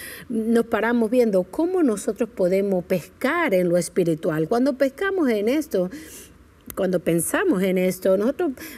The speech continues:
decimos, bueno, hay diferentes tipos de carnada. Eh, por lo menos tú vas a ir a pescar snooks. A lo mejor tú necesitas un pececito de esto fino. Hay pescadores que usan camarones o,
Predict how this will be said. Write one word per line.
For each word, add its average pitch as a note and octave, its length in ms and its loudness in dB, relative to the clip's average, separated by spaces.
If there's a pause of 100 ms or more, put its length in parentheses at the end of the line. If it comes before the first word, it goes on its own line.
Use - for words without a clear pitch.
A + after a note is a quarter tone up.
decimos, G#3+ 500 2
bueno, A3+ 220 4
hay A#3+ 100 4
diferentes A#3+ 560 2
tipos A3 380 -2
de F#3 180 2
carnada. F3 840 -2 (340)
Eh, G3 60 -4
por G#3+ 140 2
lo A3+ 80 4
menos A#3 220 2
tú D4 80 0
vas D4+ 160 2
a C#4 40 6
ir C4 120 4
a B3 60 0
pescar G#3+ 460 -2 (120)
snooks. - 760 -4 (280)
A G3 120 0
lo G3+ 100 4
mejor A3 200 2
tú A#3 120 6
necesitas A3+ 360 2
un G#3+ 140 2
pececito G#3 600 2
de G3 180 4
esto F#3 440 4
fino. F#3+ 800 2 (220)
Hay G#3+ 160 0
pescadores G#3+ 600 2
que E4+ 200 0
usan G3 540 2
camarones F#3+ 1120 2
o, F3+ 260 2